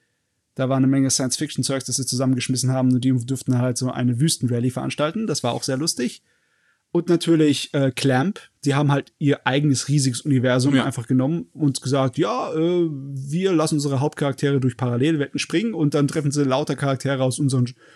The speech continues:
Speaker 1: Geschichten und Alternativfassungen von ihnen. Bei, bei Tsubasa Chronicle war das ja, ne? Und ja, ich find sowas immer cool. Dazu brauchst du natürlich auch etwas, ein Franchise oder beziehungsweise ein Hersteller,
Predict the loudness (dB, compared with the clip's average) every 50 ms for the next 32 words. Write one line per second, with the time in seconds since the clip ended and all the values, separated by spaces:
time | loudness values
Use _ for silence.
0 | _ _ _ -2 0 0 0 0 -4 -4 -6 -6 -6 -6 -8 _ _ _ _ -8
1 | -8 -4 -2 -2 0 2 2 2 0 0 0 0 -2 0 0 -2 -2 -2 -2 -2
2 | -4 -4 -4 -4 -4 -4 -4 -2 -2 0 0 2 0 -2 -2 -4 -4 -4 -4 -6
3 | -6 -6 -6 -8 -6 -4 0 0 0 0 0 -2 -6 -6 -8 -12 -12 -14 -12 -10
4 | -10 -8 -8 -8 -10 -12 _ _ _ _ _ _ _ _ _ 0 0 0 0 0
5 | -2 -2 -2 -2 -2 -4 -4 -4 -4 -4 -4 -4 -2 -2 -2 -2 -2 -2 -4 -4
6 | -4 -4 -6 -10 _ _ _ _ -4 -2 -2 -2 -2 -4 -4 -2 -2 -2 0 0
7 | 0 0 2 2 2 2 2 0 0 -2 -2 -4 -4 -8 -8 -6 -4 -4 -2 -2
8 | -2 -2 -2 -4 -6 -10 _ -4 -2 -2 -2 -2 -2 -2 -2 0 0 0 0 0
9 | 0 0 -2 -2 -2 -4 -2 -2 -2 -2 -2 0 0 0 0 0 0 0 0 0
10 | 0 0 0 0 -2 -2 -2 -2 -2 -2 -2